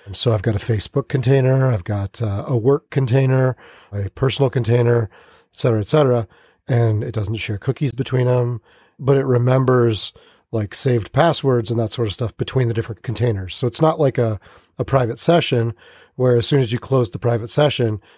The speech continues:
it wipes everything. It remembers history for each container. It's really nice, especially for, like, Facebook, Twitter, any of those, like, social media sites. I know a lot of you d-, have dumped Facebook.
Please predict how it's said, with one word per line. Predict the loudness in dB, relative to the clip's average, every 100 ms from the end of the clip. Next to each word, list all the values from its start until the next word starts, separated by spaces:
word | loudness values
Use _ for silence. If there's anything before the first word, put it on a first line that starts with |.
| -10
it | -4
wipes | 2 2 2 0
everything. | 0 0 -4 -10 -12 -16 _ _ -6
It |
remembers | -2 0 2 2 0 0
history | 0 0 0 2 2 2
for | -2 -4
each | -2 -2
container. | -6 -4 -2 -2 -4 -8 _ _ _ -2
It's | -2 -2
really | 0 2 4 4 2
nice, | 0 -2 -6 -8 -12 -14 _ _ _ _ -10
especially | -2 0 2 0 0
for, | 0
like, | 0 0 -4 -10 _ _ _ -2
Facebook, | -2 -2 -2 0 0 -4
Twitter, | -4 -4 -2 0
any | 2 4
of |
those, | 4 2 2
like, | -2 -4 -4
social | -2 0
media | 0 0 0
sites. | 0 0 0 -4 -12 _ _ -10
I |
know | -4 0
a | 2
lot | 4 2
of | 2
you | 2
d-, | 2
have | 0 2
dumped | 0 0
Facebook. | 0 0 0 -2 -4